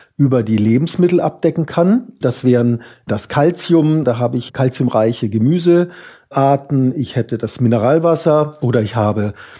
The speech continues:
angereicherte Milchalternativen, pflanzliche Milchalternativen,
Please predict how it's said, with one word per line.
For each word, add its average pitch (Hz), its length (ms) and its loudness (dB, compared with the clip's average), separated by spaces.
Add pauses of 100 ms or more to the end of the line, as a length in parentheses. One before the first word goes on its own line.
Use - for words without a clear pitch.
(100)
angereicherte 113 1120 -2
Milchalternativen, 147 1000 -2
pflanzliche 107 440 -4
Milchalternativen, 135 1040 -2